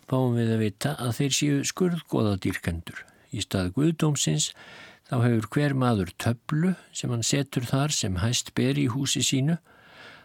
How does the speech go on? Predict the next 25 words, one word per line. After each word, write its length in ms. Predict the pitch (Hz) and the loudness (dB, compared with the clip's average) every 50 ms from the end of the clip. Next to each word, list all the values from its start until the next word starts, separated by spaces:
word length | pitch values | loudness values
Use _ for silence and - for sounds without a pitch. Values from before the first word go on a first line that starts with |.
| _ _ - | _ _ -2
Á 60 | - 117 120 123 - | 0 0 0 0 0
töflu 320 | - 170 170 - 196 170 | 0 -2 0 0 0 0
þessa 320 | 147 165 151 - - 139 123 | 2 0 0 0 0 0 0
er 80 | 123 127 135 | 0 0 -2
ritað 320 | 135 - - 123 123 165 | -2 -2 -2 -2 0 0
eitt 160 | 185 - - - 160 | -2 -2 -2 -4 -2
nafn 340 | 151 127 - - - - - _ - - - | -2 -2 -2 -4 -12 -20 -20 _ -20 -20 -20
sem 220 | - - - 95 92 | -10 -6 -6 -6 -4
táknar 480 | - - 117 113 - - 117 107 101 90 | -2 -2 -2 -2 -4 -4 -2 -2 0 0
hinn 220 | 104 95 92 90 - - - | 0 -2 -2 -4 -8 -6 -4
háa 480 | - 135 151 156 151 143 135 131 123 117 | -2 0 0 0 2 0 0 -2 -2 -4
himneska 760 | - - 143 147 151 147 139 135 135 131 - - - - 139 139 | -2 0 0 2 2 2 0 0 0 0 -2 -2 -2 -2 -2 0
guð. 380 | 139 147 143 131 90 - - - - _ _ _ _ _ _ _ _ - - - - - - - - - - - _ _ | 0 2 0 0 0 -2 -6 -14 -20 _ _ _ _ _ _ _ _ -20 -20 -20 -20 -18 -18 -18 -20 -20 -20 -20 _ _
Honum 300 | - 98 98 101 98 95 | 0 0 2 2 2 0
eru 160 | 98 92 92 87 | 0 0 0 0
helgaðar 540 | 80 101 101 101 - - 98 95 90 90 - - | 0 -2 -2 -2 -2 -2 -2 -2 -2 -4 -4 -4
daglegar 500 | 98 95 104 117 117 117 117 110 101 92 87 - | -2 0 0 0 0 0 0 0 -2 -2 -2 -2
bænir 460 | 92 92 92 90 98 117 139 - - - _ - | -2 0 0 0 -2 -4 -6 -8 -12 -16 _ -4
og 140 | 110 107 - | -2 0 0
fyrir 180 | 123 113 113 104 | -2 -2 -2 -2
framan 460 | 127 127 143 147 143 135 123 117 110 | -2 0 0 0 0 0 0 -2 -2
töfluna 540 | - 120 113 - 135 135 135 143 147 143 135 117 | -2 -2 -2 0 -2 -2 0 0 0 0 0 -2
er 80 | 110 104 | -2 0
brennt 340 | - 113 117 117 - - - | 0 0 -2 -2 -2 -4 -4
reykelsi. 640 | 139 147 139 - - - 85 - - - - - | -2 -2 -4 -4 -6 -6 -4 -4 -4 -6 -6 -8